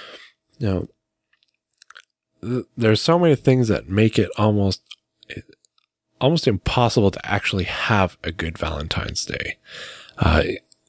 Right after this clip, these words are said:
you start worrying a lot about expenses and trying to find, yeah, a babysitter, and,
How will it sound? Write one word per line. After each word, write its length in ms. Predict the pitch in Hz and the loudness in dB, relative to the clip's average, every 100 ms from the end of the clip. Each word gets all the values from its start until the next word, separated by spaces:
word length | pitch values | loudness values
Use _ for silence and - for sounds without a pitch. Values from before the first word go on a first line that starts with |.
| _ _ | _ _
you 100 | - | -6
start 260 | 95 139 104 | -2 0 0
worrying 340 | 101 104 107 - | 2 4 4 2
a 100 | 92 | 2
lot 320 | 95 107 120 | 4 2 0
about 320 | 95 92 80 - | -2 -2 -2 -4
expenses 720 | 98 - 107 107 90 82 80 | -4 0 2 2 0 -4 -6
and 300 | 82 92 90 | -8 -6 -4
trying 280 | - 110 98 | 0 0 0
to 60 | |
find, 400 | - 98 98 95 | 0 2 2 2
yeah, 240 | 87 98 - | 2 2 0
a 60 | 101 | 0
babysitter, 720 | 95 107 101 - 85 87 - | 4 6 6 2 0 0 -2
and, 280 | 87 90 - | -4 -4 -6